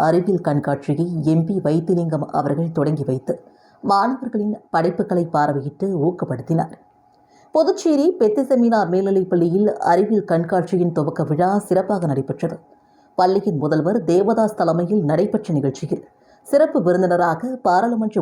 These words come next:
உறுப்பினர் வைத்திலிங்கம் அவர்கள் கலந்து கொண்டு கண்காட்சியை தொடங்கி வைத்தார். தொடர்ந்து மாணவர்களின் இருநூற்று ஐம்பதுக்கும் மேற்பட்ட பல்வேறு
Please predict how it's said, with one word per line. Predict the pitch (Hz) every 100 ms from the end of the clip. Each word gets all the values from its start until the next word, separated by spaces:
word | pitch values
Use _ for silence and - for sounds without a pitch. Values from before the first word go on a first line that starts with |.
| 160
உறுப்பினர் | 170 170 214 180
வைத்திலிங்கம் | 160 190 214 196 180 175 -
அவர்கள் | 160 156 160
கலந்து | 160 156 156 156
கொண்டு | 147 185 - - _ - 233
கண்காட்சியை | 262 311 311 311 233 202 196
தொடங்கி | 160 156 135
வைத்தார். | 135 139 147 - _ - _ _
தொடர்ந்து | 277 277 262 339 247
மாணவர்களின் | 180 196 262 233 208 240 294 170
இருநூற்று | 208 254 254 - - 175
ஐம்பதுக்கும் | 202 226 240 170
மேற்பட்ட | 156 156 170 - - - - _
பல்வேறு | 247 277 302 302 262